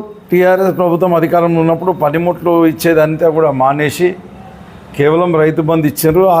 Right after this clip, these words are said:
రైతు బంధు కూడా పెద్ద పెద్ద పట్టేదారులకు మాత్రమే ఇచ్చిండ్రు, లేకపోతే వ్యాపారవేత్తలకు ఇచ్చిండ్రు,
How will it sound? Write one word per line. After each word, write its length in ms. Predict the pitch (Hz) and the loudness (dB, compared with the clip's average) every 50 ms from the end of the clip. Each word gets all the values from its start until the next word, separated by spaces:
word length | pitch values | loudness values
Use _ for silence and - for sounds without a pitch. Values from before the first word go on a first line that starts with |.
| 160 151 | 2 2
రైతు 180 | 151 160 156 160 160 | 0 0 0 0 0
బంధు 180 | 156 165 165 156 170 | 0 0 2 2 2
కూడా 160 | 180 190 190 185 156 147 139 - - - - - - - - - - - - - - - - - - | 2 2 2 2 0 -2 -4 -8 -12 -20 -20 -20 -20 -20 -20 -20 -20 -20 -20 -20 -20 -20 -10 -6 -2
పెద్ద 140 | 147 147 180 175 190 | 0 0 0 2 2
పెద్ద 200 | 214 190 180 226 208 185 | 0 0 0 0 0 0
పట్టేదారులకు 600 | 196 170 180 196 185 190 190 185 190 190 151 175 175 170 | 0 0 2 2 2 2 0 0 -2 -2 -2 0 0 0
మాత్రమే 380 | 170 170 175 170 175 170 170 170 170 175 175 170 - - - 147 | 0 0 0 -2 0 0 0 2 0 0 -2 -4 -10 -12 -10 -10
ఇచ్చిండ్రు, 340 | 123 - - 165 165 151 175 185 185 175 | -6 -4 -2 0 2 2 2 2 2 2
లేకపోతే 380 | 175 - - 165 160 165 170 156 151 143 139 131 - - - - - - - - - - - - - - - 127 | 0 -2 -2 -4 -2 0 2 2 2 2 0 -2 -6 -10 -16 -20 -20 -20 -20 -20 -20 -20 -20 -20 -20 -8 -4 -2
వ్యాపారవేత్తలకు 920 | 139 143 160 160 - 180 180 180 180 175 175 175 175 175 170 165 160 147 156 151 | 0 0 0 0 0 0 0 2 2 2 0 0 0 0 0 0 0 -2 -4 -4
ఇచ్చిండ్రు, 360 | - - 156 151 143 165 | -2 -2 -2 0 2 2